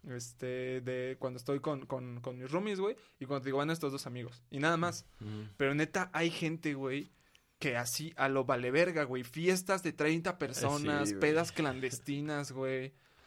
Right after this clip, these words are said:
Speaker 1: No, no, no. Y está bien cabrón, porque, güey, ¿cómo les puede valer tanta verga? Mira, entiendo que te quieras reunir con tus compas, pues adelante, güey, hazlo. Es, te lo digo, es salud mental, güey, o sea, ah, una
Speaker 2: <laughs>
Speaker 1: vez
Speaker 2: Pero
Speaker 1: yo
Speaker 2: no te pases de verga.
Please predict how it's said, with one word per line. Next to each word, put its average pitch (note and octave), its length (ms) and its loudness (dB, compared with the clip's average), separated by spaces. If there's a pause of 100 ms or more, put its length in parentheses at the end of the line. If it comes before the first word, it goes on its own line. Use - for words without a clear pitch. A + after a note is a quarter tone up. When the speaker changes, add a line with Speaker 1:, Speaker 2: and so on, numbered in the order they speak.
(100)
Speaker 1:
No, E3+ 260 2
no, E3+ 160 0
no. E3+ 160 0
Y E3 100 -2
está D#3 260 -4
bien G3 160 -8
cabrón, E3 260 -4
porque, E3 180 -8 (120)
güey, F3 160 -2
¿cómo G3 180 -4
les G#3+ 100 -6
puede F#3 180 0
valer F3 220 0
tanta E3+ 340 -4
verga? D#3 460 -6 (220)
Mira, F#3 340 -2 (240)
entiendo A3 400 0
que C4+ 120 -2
te D#3+ 140 0
quieras A#3 220 6
reunir F#3+ 280 2
con G#3+ 140 0
tus D#3+ 140 -2
compas, E3 300 2
pues E3+ 180 -2
adelante, G3 520 2
güey, C#3+ 180 4
hazlo. F3 260 6
Es, D#3 160 0 (280)
te D3+ 100 2
lo E3+ 80 4
digo, F#3+ 100 4
es F#3 80 4
salud F#3+ 200 2
mental, F3 400 0
güey, D#3+ 160 0
o C3+ 60 -4
sea, C3+ 320 2 (400)
ah, C#3 280 2
una E3 180 4
Speaker 2:
<laughs> - 0 -
Speaker 1:
vez E3 160 6
Speaker 2:
Pero A#2+ 140 2
Speaker 1:
yo - 80 10
Speaker 2:
no C#3 60 8
te D#3 120 8
pases B2 400 2
de A2 100 2
verga. A2+ 200 6